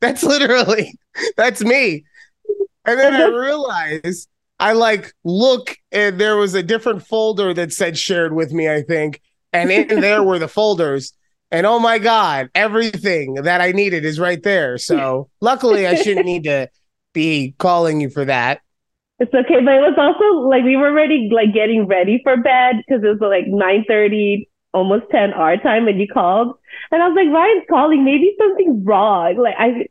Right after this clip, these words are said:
Speaker 2: you know, I was like, "Oh."
Speaker 1: Maybe.
Speaker 2: I was
Speaker 1: Ma-,
Speaker 2: like, "Oh,
Speaker 1: no,
Speaker 2: no,
Speaker 1: I was
Speaker 2: he,
Speaker 1: calling you just
Speaker 2: he
Speaker 1: to
Speaker 2: never calls
Speaker 1: gossip
Speaker 2: at this
Speaker 1: about the end of
Speaker 2: time."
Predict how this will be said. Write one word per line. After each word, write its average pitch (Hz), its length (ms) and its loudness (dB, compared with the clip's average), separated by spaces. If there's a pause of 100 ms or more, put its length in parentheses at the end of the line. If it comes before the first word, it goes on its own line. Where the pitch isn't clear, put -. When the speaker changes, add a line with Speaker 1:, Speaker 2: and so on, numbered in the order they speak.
Speaker 2:
you 226 160 0
know, 185 60 0
I 185 60 2
was 214 140 -2
like, 233 180 2
"Oh." 359 180 2
Speaker 1:
Maybe. 196 380 0 (220)
Speaker 2:
I 190 40 0
was 202 40 2
Speaker 1:
Ma-, 233 60 4
Speaker 2:
like, 311 260 2
"Oh, 254 160 4
Speaker 1:
no, 240 60 4
Speaker 2:
no, - 120 4
Speaker 1:
I 277 160 4
was 311 180 2
Speaker 2:
he, 285 40 -2
Speaker 1:
calling 339 500 0
you 277 160 0
just 285 200 0
Speaker 2:
he 370 80 4
Speaker 1:
to 339 80 4
Speaker 2:
never 349 160 2
calls 320 440 4
Speaker 1:
gossip 311 140 4
Speaker 2:
at 220 60 -8
this 277 100 2
Speaker 1:
about 311 140 0
the 330 100 0
end 294 140 2
of 311 80 4
Speaker 2:
time." 254 200 4